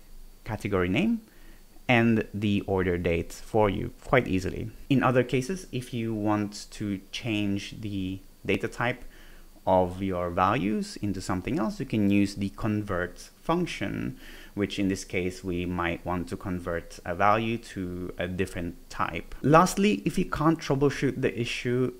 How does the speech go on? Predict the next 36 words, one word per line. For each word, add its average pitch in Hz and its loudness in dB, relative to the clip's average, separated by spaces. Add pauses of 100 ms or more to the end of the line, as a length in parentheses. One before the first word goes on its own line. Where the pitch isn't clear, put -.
a 120 4
good 113 0
tip - -10
from 110 -2
here 214 -2
is 131 -4
to 139 -4
Google 175 0
the - 0
error 123 6
that 104 -4
you 113 0
get 92 0
word 90 -2
by 98 2
word. 80 0 (540)
You - -6
can 127 6
use 190 4
the 190 0
Power 156 4 (240)
B 123 4
I 117 8
community 113 0
for 104 -6
support, - -4
which 104 -6
is 95 -4
very 113 6
active 135 -4
and 101 -2
I 90 -4
use 92 -2
it 92 -8
quite - -8
frequently. 170 -4